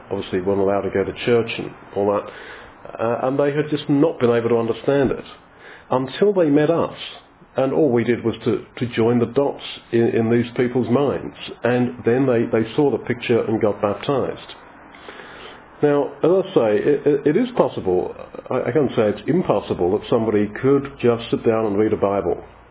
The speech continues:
and figure it all out. I think in my own case I wouldn't. If I had opened the Bible at Genesis, I might have got to Leviticus, but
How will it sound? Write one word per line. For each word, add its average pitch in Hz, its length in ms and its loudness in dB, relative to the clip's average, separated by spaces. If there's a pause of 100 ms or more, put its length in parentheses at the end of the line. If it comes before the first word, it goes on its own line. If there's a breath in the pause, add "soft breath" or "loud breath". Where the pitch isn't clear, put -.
(160)
and 98 240 0 (120)
figure 98 220 0
it 95 80 2
all 95 180 2
out. 98 300 -4 (640 loud breath)
I 117 160 0
think 147 160 4
in 127 100 2
my 113 160 2
own 120 200 2
case 110 280 0
I 101 120 2
wouldn't. 98 400 -2
If 98 120 -4
I 107 160 0
had 101 120 0
opened 113 320 0
the 95 60 0
Bible 107 380 0
at - 60 -12
Genesis, 110 420 0
I 107 60 4
might 104 220 2
have 95 100 -2
got 98 160 0
to 110 80 -6
Leviticus, 104 500 -2 (560 loud breath)
but 107 140 2